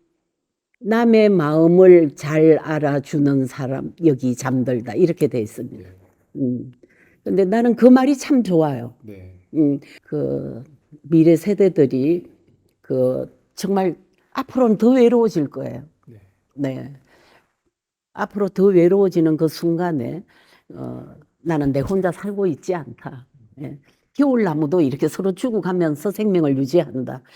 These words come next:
Speaker 1: 그렇게 해서 그 남들과 더불어 소통하고, 어, 그러면서, 어, 그 서로, 서로의 존귀함을 인정하고
Speaker 2: 네.
Speaker 1: 그렇게 살아주면 참 좋겠다.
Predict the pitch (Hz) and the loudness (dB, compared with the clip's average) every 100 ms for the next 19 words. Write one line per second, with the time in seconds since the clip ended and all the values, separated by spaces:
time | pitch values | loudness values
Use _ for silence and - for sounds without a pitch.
0 | - - - 226 202 202 160 156 190 190 | -20 -18 -4 -2 -2 -2 -4 -2 -6 -8
1 | _ _ _ - 139 127 127 135 139 156 | _ _ _ -16 -12 -10 -10 -6 -2 0
2 | 156 139 127 123 165 139 127 135 139 - | 0 0 -4 -4 -4 -4 -8 -12 -14 -18
3 | _ _ - - 170 - 139 135 120 135 | _ _ -12 -10 -8 -6 -6 -6 -8 -10
4 | 127 143 151 151 - - - - - 123 | -10 -6 -6 -6 -12 -20 -20 -20 -12 -10
5 | 127 160 160 156 143 135 127 165 170 170 | -8 -2 0 2 0 -2 -4 -6 -6 -8
6 | _ _ _ _ 127 123 120 123 _ _ | _ _ _ _ -20 -20 -20 -20 _ _
7 | _ _ _ - 120 120 143 - _ _ | _ _ _ -14 -12 -12 -14 -16 _ _
8 | _ _ _ - 165 160 143 - - _ | _ _ _ -8 0 2 2 -4 -16 _
9 | _ - - 170 165 147 135 147 156 160 | _ -16 -4 2 6 4 4 0 4 4
10 | 143 151 147 160 185 180 170 139 151 139 | 2 2 2 4 4 4 2 0 -4 -10
11 | 127 165 208 123 - - _ 240 220 190 | -10 -12 -14 -20 -20 -20 _ -6 -4 -4
12 | - 196 160 139 156 147 131 - 143 139 | -4 -6 -6 -6 -4 -4 -6 -8 -10 -8
13 | 135 - 131 - 139 139 139 | -8 -8 -8 -10 -16 -16 -18